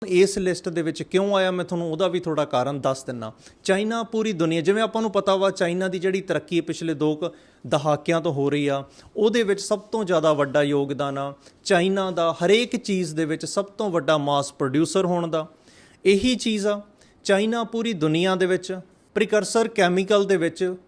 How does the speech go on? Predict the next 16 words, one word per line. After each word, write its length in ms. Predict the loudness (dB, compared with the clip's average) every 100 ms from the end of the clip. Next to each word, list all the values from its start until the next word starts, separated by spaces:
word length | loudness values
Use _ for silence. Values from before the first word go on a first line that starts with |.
| _ _
ਸਭ 220 | -2 0 0
ਤੋਂ 260 | 0 -2
ਜ਼ਿਆਦਾ 280 | 0 2 2
ਵੱਡਾ 280 | 0 0 -2
ਪ੍ਰੋਡਿਊਸਰ 540 | 0 0 0 0 -2
ਆ। 40 | -2
ਹੁਣ 140 | -2
ਪ੍ਰੀਕਰਸਰ 540 | 0 0 0 0 -2
ਕੈਮੀਕਲਸ 600 | 0 0 0 0 0 0
ਕੀ 200 | -4 -2
ਹੁੰਦੇ 340 | 0 0 0 0
ਆ? 100 | -4 -14 _ _ -20 _
ਪ੍ਰੀਕਰਸਰ 500 | -2 0 0 2 0
ਕੈਮੀਕਲ 520 | 2 0 2 2 0 0
ਉਹ 280 | 2 2
ਹੁੰਦਾ 420 | 2 2 2 0